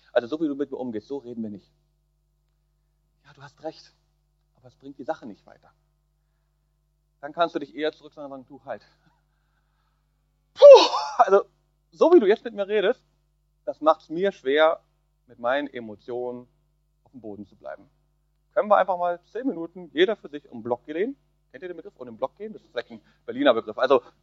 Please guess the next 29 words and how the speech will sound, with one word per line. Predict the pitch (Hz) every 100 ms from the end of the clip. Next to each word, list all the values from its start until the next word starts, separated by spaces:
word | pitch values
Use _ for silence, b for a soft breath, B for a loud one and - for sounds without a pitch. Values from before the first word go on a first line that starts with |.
| _ _
ums | 175
Dorf | - 214 -
gehen | 190 196
heißt | 180 175
es | 175
bei | -
anderen. | 180 214 202 214 - _ _ _ -
Ähm, | 160 170 170 - _ _ _ _ _ _ _ _ _ _ _ _ _ _ _ _
können | - 190
wir | 208
einfach | 202 196
mal, | 175
puh, | - - 440 453 453 403 - B B B _ _ _ -
gib | 107
mir | 185
mal |
eine | 143
Chance, | - 147 151 143
dass | 127
ich | 123
mich | 113
wieder | 117
beruhige. | 110 113 117 123 101 - _ _ _ _ _ _ _ _
Ist | -
das | -
ehrlich? | 139 151 180 _ _ _ _ _ _ _
Ist | _ 110
das | 98
schlimm? | - 120 160